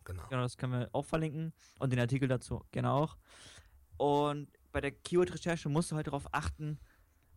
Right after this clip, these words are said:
Speaker 2: ähm, dass du halt auch die beste Antwort lieferst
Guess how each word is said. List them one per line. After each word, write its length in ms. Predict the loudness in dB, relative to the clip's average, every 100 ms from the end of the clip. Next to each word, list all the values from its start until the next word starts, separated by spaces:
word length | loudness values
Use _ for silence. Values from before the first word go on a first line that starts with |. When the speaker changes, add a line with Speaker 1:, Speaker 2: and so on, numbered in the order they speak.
| -4
Speaker 2:
ähm, 580 | -2 0 -2 -2 -4 -6 _ _ _ _ _ _
dass 400 | -18 -2 2 2 2
du 100 | 2
halt 120 | 2
auch 120 | 2
die 100 | 0
beste 340 | 0 0 2 2
Antwort 380 | 0 0 -2
lieferst 460 | -2 -4 -2 -4 -6